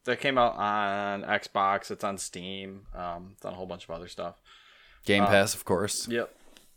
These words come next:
Speaker 1: It is a Devolver Digital published game. Um, they call it, they refer to it as a massive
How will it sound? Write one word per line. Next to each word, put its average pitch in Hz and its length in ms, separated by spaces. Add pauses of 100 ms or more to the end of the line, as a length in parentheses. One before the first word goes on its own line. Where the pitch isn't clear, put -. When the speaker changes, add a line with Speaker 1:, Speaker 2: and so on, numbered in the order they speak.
(140)
Speaker 1:
It 127 120
is 123 160
a 113 440
Devolver 104 640
Digital 110 640 (220)
published 110 420
game. 113 420 (140)
Um, 92 460 (920)
they 123 60
call 135 220
it, - 120 (100)
they 123 420
refer 131 300
to 147 120
it 123 60
as 110 140
a 104 200
massive 113 500